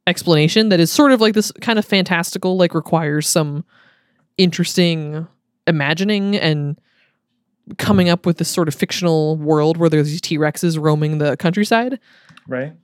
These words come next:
Speaker 1: I love it though, like, because that's where my mind goes too. When I think of something like this, like, yes, my,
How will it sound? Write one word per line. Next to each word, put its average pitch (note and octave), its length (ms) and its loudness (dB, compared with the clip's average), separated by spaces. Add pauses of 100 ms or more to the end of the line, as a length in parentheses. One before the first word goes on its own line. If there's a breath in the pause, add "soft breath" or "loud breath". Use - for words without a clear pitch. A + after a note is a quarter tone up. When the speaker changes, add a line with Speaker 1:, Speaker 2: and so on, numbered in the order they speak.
(220)
Speaker 1:
I E3+ 360 4
love E3 300 2
it C#3+ 140 2
though, B2+ 260 -6
like, D#3 460 -2
because F3 180 2
that's F3 200 2
where F#3 120 2
my F3 200 2
mind E3 260 0
goes D3 200 0
too. F#3 180 2
When D3+ 120 -2
I D3 100 -2
think F3 220 0
of D#3 120 2
something E3 180 0
like D3 140 2
this, D3+ 200 0
like, D3 200 0
yes, E3 340 -2
my, D#3 260 -4